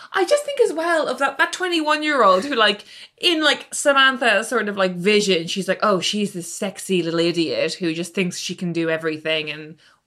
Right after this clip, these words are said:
fuck her." But, like, I just, I, I look at that girl who's been tossed on the floor by Richard and Samantha, and, like,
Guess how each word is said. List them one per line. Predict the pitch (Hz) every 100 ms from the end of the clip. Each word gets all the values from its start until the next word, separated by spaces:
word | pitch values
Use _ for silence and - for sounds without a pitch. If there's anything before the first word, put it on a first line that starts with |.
| -
fuck | - 190 160
her." | 196 160 - 180 - - _ -
But, | 330
like, | 320 -
I | 311 330
just, | 311 - -
I, | 302 285 -
I | 294
look | 440
at | 466
that | 294 269
girl | 269 262 262
who's | 285
been | 240 226
tossed | - 262 277 269
on | 220
the | 220
floor | - 277 240 135 123 -
by | 226
Richard | 226 311 311 247
and | 233
Samantha, | 262 240 240 233
and, | 214
like, | 190 190